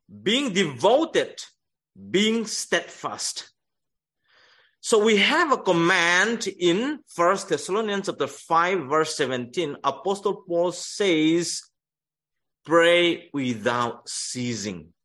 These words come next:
Pray without ceasing. Do not stop praying. That's what it says. The same thing we find in the first chapters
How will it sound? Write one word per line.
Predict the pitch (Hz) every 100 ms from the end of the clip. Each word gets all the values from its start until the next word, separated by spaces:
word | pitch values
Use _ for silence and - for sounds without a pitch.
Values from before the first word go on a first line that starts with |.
| -
Pray | 160 160 170 170 -
without | 139 131 110 117 110 -
ceasing. | - - 127 127 120 _ _
Do | 143 247
not | 349 339
stop | - 403 381 -
praying. | 339 370 415 269 117 - _ _ -
That's | 202 -
what | 233 226
it | -
says. | - 240 120 - - - _ _ _ _ _ _ _ _ _ _ _ _ _ _ _ _ _ -
The | 175
same | 180 - 285 359 349
thing | 320 254
we | 214
find | - 202 202 190 214 294 320
in | 240 208 170
the | 165
first | - 240 294 254 - - - - -
chapters | 214 214 - 220 208 214 196 -